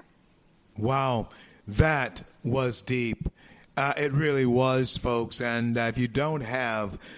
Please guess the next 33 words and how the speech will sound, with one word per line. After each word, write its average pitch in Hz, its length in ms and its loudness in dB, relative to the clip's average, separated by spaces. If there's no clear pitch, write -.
the 113 320 0
C 147 340 0
L 120 180 2
Bryant 120 500 -2
Show 117 400 0
app, 123 460 -2
download 135 680 0
it 92 120 -6
or 147 240 2
go 139 300 -2
to 127 340 2
C-, 135 320 0
V 131 300 -2
C 131 240 -2
L 120 160 2
Bryant 117 440 -2
Show 120 520 2
dot 120 360 0
com 117 580 0
and 110 480 0
tap 123 340 -2
on 117 300 0
the 107 320 0
app 123 340 -4
button 110 440 0
and 123 280 2
get 127 160 0
it, 113 120 0
because 123 380 -2
you're 165 100 2
gonna 160 220 2
wanna 127 260 2
hear 101 640 -2